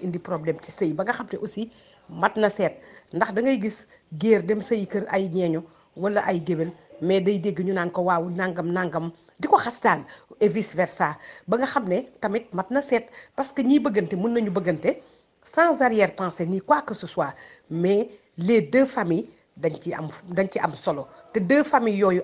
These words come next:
en général bu yàggee ba yàgg rek da ngay gis ñu mus a xas kooku ne ko ah yow de géer nga yaa ñëw ci géwél yi, wala yow de géwél nga yaa ñëw ci géer yi. Loolu dañ koy dégg. Yaay do-, jëkkër ji dina bëgg, jabar ji bëgg, mais parents yi ak alentour bi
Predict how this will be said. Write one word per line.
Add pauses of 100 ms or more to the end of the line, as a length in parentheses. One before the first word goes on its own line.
en
général (400)
bu
yàggee
ba
yàgg
rek (260)
da
ngay
gis
ñu
mus
a
xas
kooku
ne
ko
ah
yow
de
géer
nga
yaa
ñëw
ci
géwél
yi, (340)
wala
yow
de
géwél
nga
yaa
ñëw
ci
géer
yi. (240)
Loolu
dañ
koy
dégg. (320)
Yaay
do-,
jëkkër
ji
dina
bëgg, (580)
jabar
ji
bëgg, (440)
mais
parents
yi (240)
ak
alentour
bi